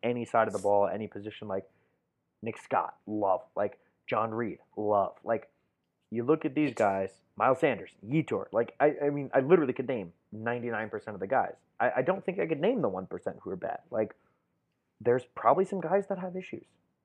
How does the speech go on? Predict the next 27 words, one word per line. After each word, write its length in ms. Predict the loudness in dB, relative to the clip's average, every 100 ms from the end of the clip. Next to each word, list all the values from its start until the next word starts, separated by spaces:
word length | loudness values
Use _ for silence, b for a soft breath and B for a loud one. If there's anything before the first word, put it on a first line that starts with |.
| _ _ _
My 140 | -4
hope 300 | 4 4 4 -4
is 160 | -10 -2
that 180 | -2 0
they 120 | 0
are 160 | 0 0 0
dealt 240 | 0 2
with 160 | -2 -2
appropriately, 580 | -2 -2 0 0 0 -2 _ _ _ _ _ _ _
they 100 | 0
get 160 | 0 0
handled, 420 | -2 2 0 0 -2
and 340 | -2 -2 -8 -14 _ _
they 120 | 2
become 280 | 2 2 2
better 220 | 2 4
men 200 | 2 -2
for 260 | 0 -2 -2
it. 80 | -12 _ _ _ _ _ _ _ -6
Do 100 | -4
I 60 |
think 180 | -2 0
there's 160 | 0 -2
a 60 |
culture 320 | 2 2 4 -2
problem? 320 | -2 -4 -4
No, 180 | -4